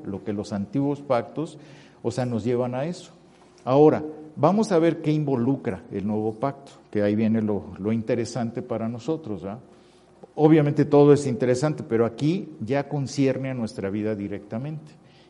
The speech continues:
¿Qué involucra el nuevo pacto? En el Nuevo Testamento, empezando, inicia Juan, eh, Juan el Bautista. ¿Por qué es tan importante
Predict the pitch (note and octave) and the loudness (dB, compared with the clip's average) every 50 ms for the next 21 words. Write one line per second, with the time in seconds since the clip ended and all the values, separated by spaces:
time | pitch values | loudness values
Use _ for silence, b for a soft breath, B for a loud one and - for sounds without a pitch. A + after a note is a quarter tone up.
0 | B - D3+ E3 F3+ F#3 E3+ F3 E3+ D3+ D3 D#3 D3+ - C#3 C3 B2 A2 A2+ A#2 | B 0 2 2 4 4 4 2 2 2 2 2 0 0 -2 -4 -2 -2 -4 -4
1 | A2+ A#2 A2+ A2+ - C3 C3 - - - - - - - B B B B B B | -6 -6 -6 -6 -6 -6 -6 -6 -10 -20 -20 -20 -20 -20 B B B B B B
2 | B B B B B B B - C#3 D3+ D#3+ E3+ E3+ G3 G#3+ A3+ G#3+ G#3+ F3 - | B B B B B B B -4 -2 2 2 4 4 4 2 2 0 -2 -4 -4
3 | - D#3 C#3 D3+ D#3 D#3+ D#3 E3 F3 F#3 - - - - - - - - - B2+ | -4 -4 -4 -2 -4 -4 -2 -2 -4 -4 -4 -8 -14 -20 -20 -20 -16 -8 -6 -6
4 | A2+ - - C3+ C3 - E3+ E3+ E3+ F3 F3 G#3+ A#3+ - - - - - - - | -4 2 2 2 2 2 2 2 2 2 0 0 -2 -2 -8 -16 -18 -18 -14 -8
5 | C3 C3 C#3 D3 D3 C#3 C#3+ - D#3 D3+ D3 - - - - - - - B2+ B2+ | -6 -2 -2 0 -2 -2 0 0 0 2 0 -2 -6 -12 -20 -16 -10 -6 -6 -6
6 | C3 C3 A#2+ - - A2 G2+ - C#3 C3+ C3 C3 A#2+ A2 A2+ G#2 F2+ - - G2+ | -6 -6 -8 -10 -12 -12 -12 -8 -8 -6 -6 -4 -4 -4 -4 -4 -6 -8 -12 -12
7 | - - - - - _ _ _ b b b b b b b b b b - E3 | -12 -14 -20 -20 -20 _ _ _ b b b b b b b b b b -4 -2
8 | D3+ - - A3 G#3+ A3 - A3 G3 F3 D#3+ C#3+ B2+ A2 A#2 B2 A2+ A2+ A#2 - | -2 -2 -2 -4 -4 -2 -4 -4 -2 -2 -2 -4 -4 -4 -4 -4 -4 -4 -6 -6
9 | C#3+ C#3+ C#3+ D3 C#3+ D3 F3+ G#3 - | -6 -4 -4 -4 -6 -6 -8 -8 -8